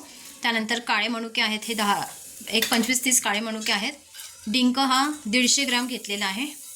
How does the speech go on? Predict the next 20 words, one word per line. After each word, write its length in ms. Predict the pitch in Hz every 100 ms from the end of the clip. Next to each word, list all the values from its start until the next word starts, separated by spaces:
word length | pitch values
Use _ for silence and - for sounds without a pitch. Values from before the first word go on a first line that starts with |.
| - - - - - - - - - -
त्यानंतर 320 | 269 233 226
पन्नास 420 | 240 233 226 247
ग्रॅम 180 | 233 226 - - - - -
आपले 340 | 208 208 226 220 -
गावरान 320 | 220 214 233
तीळ 160 | 247 262
किंवा 140 | 262 247
पांढरे 360 | 247 220 220
तीळ 400 | 214 240 269 -
तुम्ही 160 | 240 226
कुठलेही 360 | 233 233 233 240
घेऊ 160 | 220
शकता 300 | 208 208 -
यापैकी, 420 | 202 196 180 185 285 - - - - - - 208
आ-, 120 | 214 208 226
अक्रोड 320 | 233 262 254
आहेत, 180 | 226 262 -
हे 60 |
वीस 260 | 220 254 226
ग्रॅम 220 | 233 247